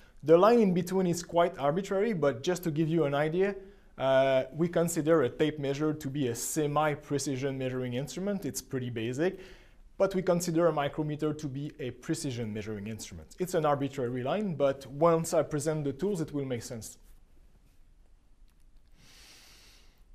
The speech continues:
So let me switch view here and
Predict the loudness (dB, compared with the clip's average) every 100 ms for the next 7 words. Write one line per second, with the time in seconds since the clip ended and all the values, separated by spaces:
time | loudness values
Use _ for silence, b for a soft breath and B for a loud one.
0 | -4 4 6 6 2 0 2 0 2 0
1 | 2 -2 -4 -2 0 0 -2 -12 B B
2 | B 0 0 0